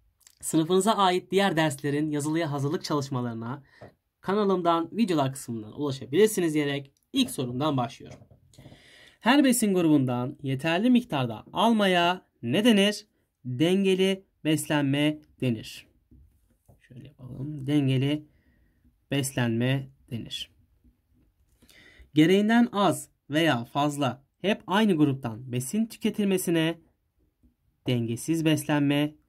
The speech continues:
denir. Vücudun bazı hastalıklara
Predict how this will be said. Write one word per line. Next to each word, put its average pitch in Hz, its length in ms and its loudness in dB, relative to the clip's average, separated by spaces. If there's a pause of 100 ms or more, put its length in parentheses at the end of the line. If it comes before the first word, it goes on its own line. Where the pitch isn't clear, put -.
(260)
denir. 120 520 -8 (4000)
Vücudun 220 580 4
bazı 226 280 2
hastalıklara 185 880 -2